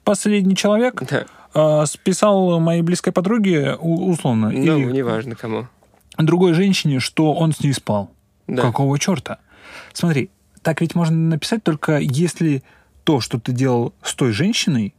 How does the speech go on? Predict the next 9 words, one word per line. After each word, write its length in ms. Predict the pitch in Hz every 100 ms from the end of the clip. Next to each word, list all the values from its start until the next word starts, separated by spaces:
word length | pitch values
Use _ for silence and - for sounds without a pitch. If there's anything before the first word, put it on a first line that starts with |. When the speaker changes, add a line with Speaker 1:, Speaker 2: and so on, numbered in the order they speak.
| _ _ _ -
Speaker 1:
неважно, 400 | 147 175 107 120
писал 280 | 135 170 117
ты 100 | 135
ей 100 | 127
сообщение 680 | 143 139 - 214 175 131 - - -
или 880 | 156 165 143 135 127 123 120 120 131
что-то 260 | - 147
более 480 | 127 123 127 113 120
грубое, 440 | 165 226 247 247